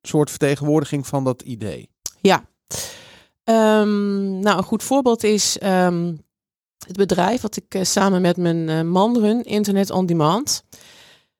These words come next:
Speaker 2: Ehm, dat is hier gewoon gestart aan de tafelkeuken met een experiment.
Speaker 1: Ja.
Speaker 2: Het gaat over, eh, tijdelijk mobiel internet.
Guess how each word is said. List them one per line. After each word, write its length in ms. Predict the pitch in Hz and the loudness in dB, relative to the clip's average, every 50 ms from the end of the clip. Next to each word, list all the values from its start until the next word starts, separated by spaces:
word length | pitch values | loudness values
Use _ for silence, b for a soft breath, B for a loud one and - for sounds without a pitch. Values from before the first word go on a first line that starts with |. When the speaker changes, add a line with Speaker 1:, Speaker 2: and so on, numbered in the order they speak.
| _ _ _ | _ _ _
Speaker 2:
Ehm, 760 | 190 208 208 208 202 196 190 190 185 185 185 185 185 185 | 2 4 4 6 4 4 2 2 0 0 -2 -2 -2 0
dat 180 | 180 208 240 - | 0 0 2 2
is 160 | 320 311 - | 0 0 0
hier 120 | 247 226 214 | -2 -4 -2
gewoon 240 | - 226 226 226 | 0 2 2 2
gestart 400 | 214 208 - - 226 220 240 - | 2 0 0 2 2 2 2 0
aan 80 | 233 208 | -6 -6
de 80 | 180 _ | -2 _
tafelkeuken 760 | - 196 214 220 220 - 214 - 214 208 208 214 214 214 | 2 2 2 2 0 -4 0 2 2 2 2 2 0 0
met 160 | 208 196 196 - | -2 0 -2 -2
een 80 | 190 | -4
experiment. 880 | 190 196 - - - 214 190 185 180 175 139 117 110 127 139 - - - 107 | -4 -4 -4 -2 -2 0 0 0 0 0 0 -2 -4 -4 -4 -6 -6 -6 -10
Speaker 1:
Ja. 60 | 101 | -20
Speaker 2:
Het 100 | 90 - | -20 -4
gaat 240 | - - 165 - - | -2 -2 0 2 2
over, 260 | 165 175 165 - - | 0 2 0 0 -2
eh, 180 | 104 131 151 156 156 _ | -2 -2 -2 -4 -6 _
tijdelijk 340 | - 160 147 160 165 160 185 | 0 2 2 2 2 0 0
mobiel 320 | 180 165 160 170 165 160 | -2 -2 0 0 0 0
internet. 640 | - 151 151 151 139 147 135 127 110 - - - | 0 -2 -4 -4 -4 -6 -6 -6 -8 -8 -12 -16